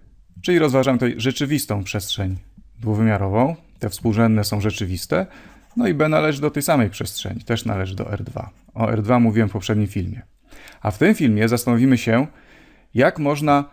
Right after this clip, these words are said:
takie dwa wektory do siebie dodać. Co to znaczy dodać do siebie takie dwa wektory? Co dostaniemy w wyniku tego dodawania? Pierwszy pomysł na to, jak zdefiniować dodawanie, jaki przychodzi ci pewnie do głowy, to taki, żeby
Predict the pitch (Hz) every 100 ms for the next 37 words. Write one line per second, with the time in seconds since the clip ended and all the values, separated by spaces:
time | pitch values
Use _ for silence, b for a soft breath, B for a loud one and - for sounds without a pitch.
0 | - 123 123 113 104 147 131 - 117 107
1 | 127 143 120 - 135 135 113 139 113 104
2 | - - _ - 147 156 123 147 147 123
3 | 104 156 151 120 110 110 113 113 117 117
4 | 107 120 131 - 131 98 - - _ _
5 | _ _ _ b b b b b b -
6 | 120 135 139 135 135 120 113 151 143 113
7 | 104 104 101 101 92 87 - - _ _
8 | b b b b b b - 196 - -
9 | 135 113 120 - - _ 113 113 123 113
10 | 117 117 131 120 113 107 104 98 113 123
11 | 117 107 - 135 127 117 - 117 117 113
12 | 107 101 123 127 113 101 123 117 b b
13 | b b - 160 170 160